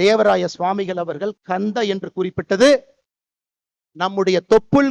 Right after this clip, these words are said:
கொடிக்கு கீழே இருக்கக்கூடிய இரண்டு இன்ச் பகுதியில் இருக்கக்கூடிய பகுதி சஷ்டி. இன்னைக்கு சஷ்டி ஒரு நாளாக கொண்டாடுகின்றோம், ஆனா பழைய தமிழ்ல சஷ்டி என்றால் அது சட்டி.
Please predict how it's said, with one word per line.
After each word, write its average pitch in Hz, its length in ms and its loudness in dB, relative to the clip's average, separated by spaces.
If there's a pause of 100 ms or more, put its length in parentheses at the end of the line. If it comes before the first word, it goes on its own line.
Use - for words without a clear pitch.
கொடிக்கு 214 320 0 (160)
கீழே 247 340 0 (120)
இருக்கக்கூடிய 202 560 -2 (240)
இரண்டு 233 380 2 (140)
இன்ச் 302 240 2 (120)
பகுதியில் 190 400 -2
இருக்கக்கூடிய 175 440 -8 (140)
பகுதி 156 220 -10 (680)
சஷ்டி. 196 480 -4 (1000)
இன்னைக்கு 269 320 -4
சஷ்டி 302 340 0 (240)
ஒரு 202 100 -4 (100)
நாளாக 208 420 2
கொண்டாடுகின்றோம், 165 640 -6 (840)
ஆனா 202 180 2 (100)
பழைய 240 220 4 (140)
தமிழ்ல 247 300 0 (580)
சஷ்டி 240 340 -2 (100)
என்றால் 175 340 -4
அது 139 100 -10 (120)
சட்டி. - 300 -4